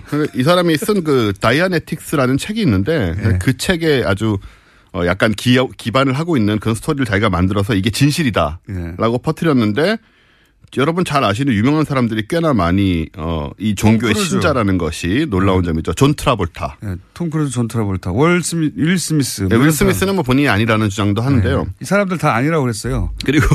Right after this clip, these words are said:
Speaker 1: <laughs> 엘비스 프레슬리의 딸인 뭐 리사 마리 프레슬리, 마이클 잭슨의 이제 부인이었죠. 이런
Speaker 2: 어쨌든
Speaker 1: 사람도 신자고.
Speaker 2: 그걸 보면서 이 에이아이, 이 사람 돈도 많이 벌었잖아요.
Speaker 1: 네.
Speaker 2: 이 에이아이 교, <laughs> 에이아이 교, 이 조-, 정식 이름이 뭡니까?
Speaker 1: 어,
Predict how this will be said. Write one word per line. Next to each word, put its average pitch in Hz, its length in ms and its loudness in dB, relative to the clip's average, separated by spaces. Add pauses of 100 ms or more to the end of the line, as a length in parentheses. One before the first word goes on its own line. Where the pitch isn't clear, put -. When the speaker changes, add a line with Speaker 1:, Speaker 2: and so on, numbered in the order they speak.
(240)
Speaker 1:
<laughs> 139 320 -12
엘비스 151 360 2
프레슬리의 185 400 0
딸인 185 300 2
뭐 113 80 4
리사 117 240 0
마리 110 220 0
프레슬리, 98 320 -4
마이클 107 280 0
잭슨의 110 320 -2
이제 - 140 -6
부인이었죠. 104 840 0
이런 127 200 2
Speaker 2:
어쨌든 - 120 0
Speaker 1:
사람도 98 220 0
신자고. 107 260 -2
Speaker 2:
그걸 202 380 0
보면서 180 800 0
이 156 220 -4
에이아이, 156 920 2 (180)
이 135 60 -8
사람 185 220 0
돈도 151 180 0
많이 156 160 2
벌었잖아요. 120 680 -2
Speaker 1:
네. 131 120 0
Speaker 2:
이 135 140 2
에이아이 131 680 0 (840)
교, 120 500 0 (220)
<laughs> - 180 -8
에이아이 131 520 4
교, 127 200 -2
이 123 80 0
조-, 110 160 -10 (200)
정식 165 400 2
이름이 160 220 2
뭡니까? 113 600 -2
Speaker 1:
어, 113 320 0